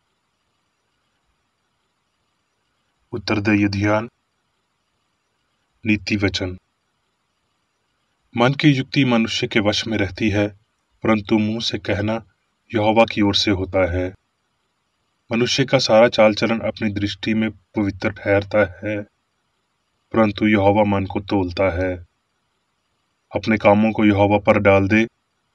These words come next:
इससे तेरी कल्पनाएं सिद्ध होंगी। मनुष्य मन में अपने मार्ग पर विचार करता है,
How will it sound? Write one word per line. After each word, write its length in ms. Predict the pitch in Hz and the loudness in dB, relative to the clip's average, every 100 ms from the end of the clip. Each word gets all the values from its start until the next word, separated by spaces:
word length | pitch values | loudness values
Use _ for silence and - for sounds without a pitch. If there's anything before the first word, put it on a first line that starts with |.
| _ - | _ -8
इससे 280 | 123 135 | -4 -2
तेरी 240 | 120 117 120 | 0 0 0
कल्पनाएं 480 | - 104 110 107 107 | -2 -2 -2 -2 -4
सिद्ध 280 | - 107 | -4 -4
होंगी। 560 | 101 104 95 92 95 95 - _ _ _ _ _ _ _ _ _ _ _ _ | -4 -4 -6 -6 -8 -10 -18 _ _ _ _ _ _ _ _ _ _ _ _
मनुष्य 360 | 107 110 - 110 | -2 -2 -2 -2
मन 240 | 104 104 | 0 0
में 160 | 107 113 | 0 -2
अपने 340 | 107 - 107 | -4 -4 -2
मार्ग 320 | 101 98 98 | 0 0 0
पर 200 | 95 104 | -2 -2
विचार 300 | 98 95 101 | -2 0 0
करता 460 | 92 - 98 101 95 | 0 -2 0 2 4
है, 140 | 101 | 4